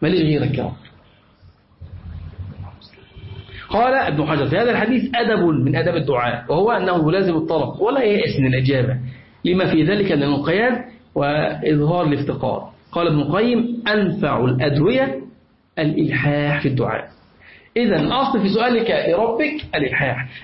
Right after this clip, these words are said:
أما الأصل في سؤالك لغيرك والمخلوق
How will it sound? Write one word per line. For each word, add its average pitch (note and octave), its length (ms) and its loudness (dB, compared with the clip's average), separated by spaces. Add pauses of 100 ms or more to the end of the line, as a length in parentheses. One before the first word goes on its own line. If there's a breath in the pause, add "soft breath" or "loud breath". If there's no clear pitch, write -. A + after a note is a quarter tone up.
(140 loud breath)
أما A3 260 2
الأصل G3+ 400 0
في C3+ 60 0
سؤالك E3 680 0
لغيرك C#3 680 2
والمخلوق B2+ 640 0